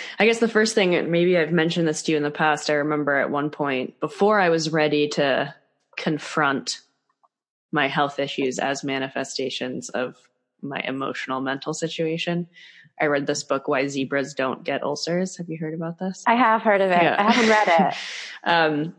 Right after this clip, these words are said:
Speaker 1: it's quite good. I forget who the author is, but I, he talks about, it's all about stress. And he, of course, at that point in my life, I don't think I realized I had any.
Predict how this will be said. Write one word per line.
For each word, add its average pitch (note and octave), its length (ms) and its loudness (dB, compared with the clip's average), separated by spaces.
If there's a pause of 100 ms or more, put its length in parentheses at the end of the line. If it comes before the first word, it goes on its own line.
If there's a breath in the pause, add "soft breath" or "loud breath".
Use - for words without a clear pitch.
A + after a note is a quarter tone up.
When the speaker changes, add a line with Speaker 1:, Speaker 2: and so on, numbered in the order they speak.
(100)
Speaker 1:
it's G3 180 2
quite A#3 280 4
good. E3+ 260 4
I F3 120 0
forget E3+ 320 2
who E3 120 0
the - 120 0
author C#3+ 300 0
is, C#3+ 200 -2
but - 260 0 (120)
I, C3 120 2
he F3 200 2
talks G#3 360 2
about, D#3+ 400 4
it's F3 100 0
all F#3+ 140 6
about D#3 260 2
stress. - 540 0
And C#3+ 360 0 (920)
he, D3+ 960 2 (960)
of F3 80 2
course, F#3 240 2
at E3 80 2
that E3 200 2
point E3 180 2
in D#3 80 4
my D3+ 120 4
life, D3 220 2
I C#3+ 80 4
don't D3 220 0
think D3 180 -2
I C#3+ 120 2
realized C3+ 760 0
I C3+ 120 0
had C3 600 0
any. - 540 -6